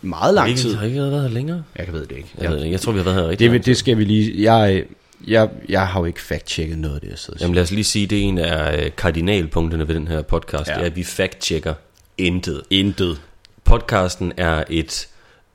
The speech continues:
Speaker 2: et billede på, hvordan det er inde i vores hoveder. Så kan det godt
Speaker 1: Ja.
Speaker 2: være, at man sidder derhjemme og tænker, "Mm, der er jo ikke noget af det, de har sagt, der
Speaker 1: Ja.
Speaker 2: var rigtigt."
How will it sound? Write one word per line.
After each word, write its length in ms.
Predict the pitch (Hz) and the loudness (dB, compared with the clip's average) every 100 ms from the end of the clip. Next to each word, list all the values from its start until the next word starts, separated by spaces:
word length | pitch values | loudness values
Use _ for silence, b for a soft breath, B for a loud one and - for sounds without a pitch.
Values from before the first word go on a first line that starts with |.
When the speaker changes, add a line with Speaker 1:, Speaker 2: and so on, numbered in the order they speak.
| _ _ | _ _
Speaker 2:
et 160 | 104 - - | -4 -2 2
billede 340 | 110 117 117 | 4 4 2
på, 240 | - 90 76 | 2 0 2
hvordan 300 | 92 87 95 | 0 2 4
det 100 | 95 | 4
er 40 | |
inde 180 | 87 92 | 2 0
i 20 | |
vores 240 | 90 87 82 | 0 -2 -2
hoveder. 260 | 95 95 92 | -2 0 -2
Så 120 | 98 | -4
kan 60 | |
det 80 | 98 | -2
godt 100 | 95 | 0
Speaker 1:
Ja. 40 | 98 | 2
Speaker 2:
være, 80 | 92 | 2
at 60 | |
man 120 | 87 | 2
sidder 240 | - 104 82 | 0 0 0
derhjemme 320 | 80 82 92 | 0 0 -2
og 40 | |
tænker, 260 | 90 85 78 B B B B B | -2 -4 -4 B B B B B
"Mm, 180 | 104 101 - - | -6 -6 -8 -2
der 60 | |
er 40 | 113 | -2
jo 80 | 131 | -2
ikke 380 | - 165 160 156 | -2 0 4 8
noget 280 | 175 214 | 10 10
af 60 | 180 | 8
det, 120 | 117 | 4
de 100 | 95 | -2
har 60 | 85 | -2
sagt, 320 | - 92 - | 0 0 4
der 60 | 98 | 4
Speaker 1:
Ja. 60 | |
Speaker 2:
var 100 | 85 | 4
rigtigt." 400 | 92 90 90 87 | 2 0 -6 -8